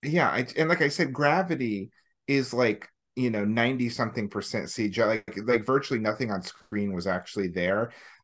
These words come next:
but there's still, but it looked real.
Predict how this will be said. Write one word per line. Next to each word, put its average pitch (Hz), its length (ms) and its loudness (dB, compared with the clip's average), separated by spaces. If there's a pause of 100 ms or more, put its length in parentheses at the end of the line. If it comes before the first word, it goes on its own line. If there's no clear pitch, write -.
but 117 300 2 (580)
there's 135 300 0
still, - 380 -2
but 139 260 2
it 135 100 6
looked 139 440 2
real. 85 420 -6